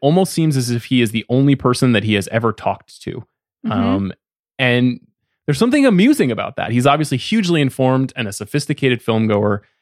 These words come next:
Speaker 1: and a, and a really gifted critic, but he regularly writes pieces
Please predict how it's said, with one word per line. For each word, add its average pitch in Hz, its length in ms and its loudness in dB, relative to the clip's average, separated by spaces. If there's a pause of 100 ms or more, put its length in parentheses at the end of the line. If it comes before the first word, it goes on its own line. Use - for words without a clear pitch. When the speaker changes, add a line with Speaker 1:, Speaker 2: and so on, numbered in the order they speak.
(120)
Speaker 1:
and 110 120 -2
a, 104 120 -4
and 117 80 -4
a 110 40 0
really 151 340 2
gifted 120 340 -2
critic, 113 520 -2 (380)
but 139 80 0
he 175 140 0
regularly 147 880 0
writes 131 260 0
pieces 98 640 -6